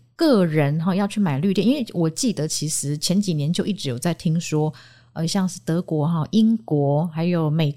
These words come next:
国的这些家庭，甚至日本，他们现在是不是都可以在，呃，我要买电的时候，就很像说我在选，呃，这个手机的套餐了哈，不同家的套餐，我就是要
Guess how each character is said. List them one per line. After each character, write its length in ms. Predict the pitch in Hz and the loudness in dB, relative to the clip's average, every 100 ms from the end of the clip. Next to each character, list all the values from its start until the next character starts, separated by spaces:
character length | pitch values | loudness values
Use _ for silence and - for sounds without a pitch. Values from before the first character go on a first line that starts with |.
| - | -4
国 340 | 147 143 151 | -4 -2 -2
的 220 | 156 151 | -2 -2
这 320 | 147 _ _ | -4 _ _
些 80 | 190 | -4
家 320 | 190 220 190 | -2 2 2
庭， 260 | 196 175 147 | 2 0 2
甚 160 | 262 233 | 2 4
至 160 | 247 | 4
日 220 | 226 240 | 4 2
本， 320 | - - 139 - - - - | 0 -2 -4 -6 -14 -20 -4
他 140 | 330 | 0
们 60 | 285 | 2
现 140 | 277 | 2
在 80 | 262 | 2
是 140 | 254 | 2
不 80 | 233 | 0
是 20 | |
都 160 | 226 208 | 2 0
可 180 | 208 185 | 2 2
以 140 | 185 | 2
在， 340 | - 208 185 175 - - - _ | 2 0 0 -2 -14 -20 -20 _
呃， 380 | - 165 147 139 143 - | -2 0 2 0 -4 -2
我 100 | 151 | 0
要 440 | 190 196 180 - _ _ | 2 2 2 -2 _ _
买 240 | 170 139 | -2 -2
电 260 | 139 247 196 | 0 4 4
的 120 | 156 | 4
时 160 | - 147 | 0 0
候， 200 | 175 156 | 0 0
就 140 | 208 | 0
很 160 | 190 147 | 0 0
像 240 | 196 175 | 0 -2
说 300 | 165 160 160 | -2 -2 0
我 180 | 147 131 | 0 -2
在 480 | - 170 160 151 147 - _ _ | -2 -2 0 0 -2 -8 _ _
选， 440 | - 160 139 131 131 | -2 2 2 0 -2
呃， 300 | 135 127 127 | -2 -4 -4
这 100 | 160 | -4
个 360 | 143 131 131 131 | -2 -2 -4 -4
手 260 | - 139 143 | -2 -2 -2
机 180 | 196 | -2
的 100 | 180 165 | -2 -2
套 260 | - 185 | 0 0
餐 260 | - 165 160 | 0 -4 -2
了 80 | 139 | -2
哈， 160 | 151 | -2
不 140 | 139 240 | 0 -2
同 260 | - 160 170 | 0 -2 -2
家 260 | 160 170 | -2 0
的 80 | 160 | -2
套 300 | 156 - 165 | -4 0 0
餐， 340 | 139 - 151 151 | -2 -2 0 0
我 80 | |
就 160 | 160 220 | 0 0
是 220 | 202 180 | 0 -2
要 260 | 196 175 | 2 2